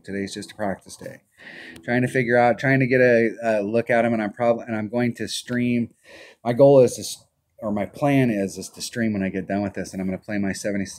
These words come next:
or my auto, my ninety-nine account. I just wanted to get some individual videos for each one of the holes. So these are the Greenock Point holes, and we're on Greenock Point hole number two.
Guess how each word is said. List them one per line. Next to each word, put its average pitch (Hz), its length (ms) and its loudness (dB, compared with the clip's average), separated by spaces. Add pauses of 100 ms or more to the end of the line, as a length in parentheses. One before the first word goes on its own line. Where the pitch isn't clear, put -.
or 101 80 -12
my 95 160 -6
auto, 101 500 -2
my 92 220 -10
ninety-nine 98 480 -2
account. 87 520 -12 (840)
I 101 60 -8
just 107 220 -4
wanted 110 180 -2
to 98 80 -6
get 101 180 -4
some 104 140 -6
individual 101 680 -4
videos 98 500 -2
for 101 160 -10
each 95 180 -8
one 101 140 -6
of 92 80 -4
the 90 60 -10
holes. 98 480 -2
So 98 160 -2
these 104 240 -6
are 104 60 -4
the 107 100 -4
Greenock 135 520 -2
Point 135 220 0
holes, 139 320 0
and 120 80 -4
we're 120 60 2
on 117 160 0
Greenock 127 320 -2 (100)
Point 131 240 -4
hole 135 300 -2
number 123 240 0
two. 160 640 2